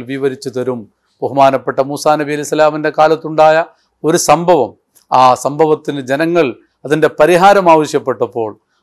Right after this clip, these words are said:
അല്ലാഹു തആല അതിൻ്റെ പരിഹാരം ഈ രൂപത്തിലാണ്. പശുവിനെ അറുക്കണം, അതിൻ്റെ വാലുകൊണ്ട് മരിച്ചു കിടക്കുന്ന ആളെ അടിക്കണം, അപ്പോൾ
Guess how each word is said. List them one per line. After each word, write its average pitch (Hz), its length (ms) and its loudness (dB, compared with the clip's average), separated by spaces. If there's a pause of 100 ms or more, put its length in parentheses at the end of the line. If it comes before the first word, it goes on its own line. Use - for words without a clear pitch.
(100)
അല്ലാഹു 135 400 4
തആല 135 220 2 (480)
അതിൻ്റെ 147 240 0 (160)
പരിഹാരം 156 520 4 (440)
ഈ - 20 0 (100)
രൂപത്തിലാണ്. 151 580 0 (240)
പശുവിനെ 143 420 -4
അറുക്കണം, 143 420 -2 (160)
അതിൻ്റെ 143 320 0
വാലുകൊണ്ട് 151 540 2 (1080)
മരിച്ചു 165 320 0
കിടക്കുന്ന 160 380 2 (100)
ആളെ 156 180 4 (320)
അടിക്കണം, 139 460 -2 (360)
അപ്പോൾ 143 260 -4